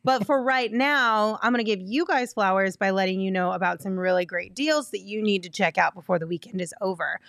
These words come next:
First and foremost, our friends over at More Furniture, who helped us set up our office and our studios here at P H N X, are having a Black Friday sale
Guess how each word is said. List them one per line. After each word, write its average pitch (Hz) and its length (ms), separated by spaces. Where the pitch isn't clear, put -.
First 233 260
and 226 160
foremost, 214 400
our 214 120
friends 196 200
over 180 200
at 180 80
More 185 180
Furniture, 190 460
who 208 180
helped 175 260
us 180 160
set 180 200
up 165 140
our 165 140
office 170 460
and 165 140
our 160 100
studios 240 540
here 220 260
at 226 200
P 233 180
H 202 180
N 202 80
X, 190 200
are 190 120
having 185 320
a 180 80
Black 185 360
Friday 214 380
sale 202 400